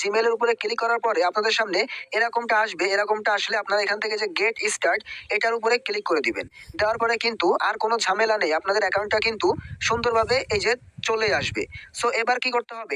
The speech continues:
এই যে ক্রিয়েট প্রজেক্ট, আপনারা এই মানে নিউ প্রজেক্ট এটার উপরে ক্লিক করে দিবেন। So এটার উপরে ক্লিক করে দেওয়ার পরে এই যে দেখেন এই যে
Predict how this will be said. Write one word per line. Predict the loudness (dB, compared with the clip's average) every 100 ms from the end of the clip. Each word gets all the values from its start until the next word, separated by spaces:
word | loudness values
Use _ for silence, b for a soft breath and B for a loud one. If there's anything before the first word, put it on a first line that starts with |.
| -2 0
এই | 0
যে | -2 _ -6
ক্রিয়েট | -6 -6 -2
প্রজেক্ট, | 0 0 -2 -4 B B -2
আপনারা | 2 2 2 2
এই | 2
মানে | 0 2
নিউ | 0 2
প্রজেক্ট | 0 0 -4 -2 -2
এটার | 0 -2
উপরে | 0 0 0 -4
ক্লিক | -8 -2 0
করে | 0 -2
দিবেন। | -6 -8 _ _ -20 B B -6
So | -2 -2 -2 -2
এটার | 0 0
উপরে | 2 0 0
ক্লিক | -4 -2 0
করে | 2
দেওয়ার | 2 2 0
পরে | 0 0 -2 _ _ 0
এই | 0
যে | 2 0
দেখেন | 0 -2 -2 -8 B B -4 0
এই |
যে | 2